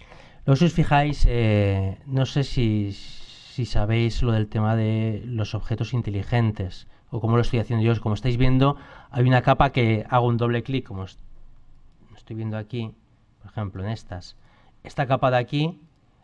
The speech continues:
hago un doble clic y me sale un desplegable entero de capas. Esto es una cosa que también utilizo muchísimo porque las imágenes, como pesan tanto, lo que realmente hace Photoshop es que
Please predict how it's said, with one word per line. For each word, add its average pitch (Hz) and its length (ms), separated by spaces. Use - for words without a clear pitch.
hago 127 180
un 139 120
doble 131 220
clic 156 260
y 139 40
me 120 80
sale 135 200
un 135 60
desplegable 113 680
entero 113 340
de 95 140
capas. - 520
Esto 131 180
es 131 100
una 147 140
cosa 139 200
que 143 100
también 131 220
utilizo 127 340
muchísimo 123 640
porque 135 800
las 113 240
imágenes, 117 420
como 101 240
pesan 127 340
tanto, 131 460
lo 110 140
que 117 100
realmente 127 380
hace 147 140
Photoshop 143 500
es 127 160
que 101 220